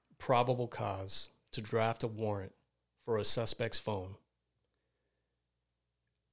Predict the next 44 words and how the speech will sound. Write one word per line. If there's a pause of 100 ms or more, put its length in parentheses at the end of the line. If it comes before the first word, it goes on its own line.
(160)
it,
it
does,
it's
not
even
like
a
percentage. (200)
I
always (260)
find (180)
some
type
of
pornography (680)
on
my
suspect's
phones
if
I'm
able
to
get
into
'em. (920)
A-,
and
again,
what
I
mean
by
that
is,
do
I
have
probable
cause?
Has
the
investigation